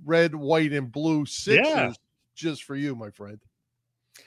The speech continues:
Speaker 2: Thank you. I appreciate that. You know, I'm excited about the Sixers postseason, uh, playoffs starting up this weekend. We know now it will be Sunday. We don't know yet whether it's gonna be against the Wizards or the Pacers.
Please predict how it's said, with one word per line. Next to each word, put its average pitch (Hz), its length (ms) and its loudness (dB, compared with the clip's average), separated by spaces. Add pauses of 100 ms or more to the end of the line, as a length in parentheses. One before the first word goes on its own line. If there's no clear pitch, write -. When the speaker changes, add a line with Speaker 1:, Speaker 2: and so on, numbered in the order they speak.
(180)
Speaker 2:
Thank 302 240 6
you. 147 120 8
I 143 80 8
appreciate 151 500 0
that. 127 160 0
You 135 80 2
know, 190 140 2
I'm 175 100 2
excited 196 440 2
about 127 240 4
the - 60 -10
Sixers 139 480 -2
postseason, 139 800 2 (320)
uh, 135 380 4 (280)
playoffs 165 500 6
starting 147 440 6
up 139 160 0
this - 220 -2
weekend. 147 340 0
We 139 100 2
know 151 240 4
now 156 280 2
it 160 40 -2
will 139 160 2
be 127 140 -2
Sunday. 196 600 6 (320)
We 139 100 2
don't 156 160 2
know 143 120 4
yet 151 260 2
whether 139 240 4
it's 123 160 -4
gonna 139 200 4
be 135 300 4
against 127 560 0
the 120 180 -4
Wizards 156 720 2
or 160 240 4
the 127 120 -2
Pacers. 175 600 0